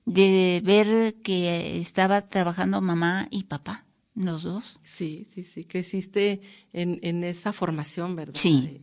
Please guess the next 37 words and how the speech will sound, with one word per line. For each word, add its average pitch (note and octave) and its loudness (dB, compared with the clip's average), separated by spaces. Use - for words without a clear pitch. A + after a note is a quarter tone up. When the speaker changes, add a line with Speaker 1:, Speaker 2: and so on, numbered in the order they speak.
Speaker 2:
de D#3+ -6
trabajo. D#3 -4
Speaker 1:
Sí. D#3+ 0
Speaker 2:
Y, F#3+ -2
y G3 2
bueno, G#3 2
eh, E3+ 0
e-, G3 6
este G#3+ 2
programa, G3+ -2
Tami, G3+ -2
eh, E3+ -6
se - -4
trata F3 -4
de F3+ -4
darles F3 0
voz F#3 -2
a, E3 -4
a E3 -4
mujeres G#3 2
que E3+ -6
a D#3 -6
lo D#3+ -8
largo F3+ -8
de A#3 -6
su A3 -6
vida F3 -4
han F#3 2
destacado, G3 0
eh, D#3+ -6
por, D#3 -10
en D#3+ -6
algún D#3+ -6
sector, F3+ 0
en E3+ 0
alguna E3 -2
disciplina. F#3 0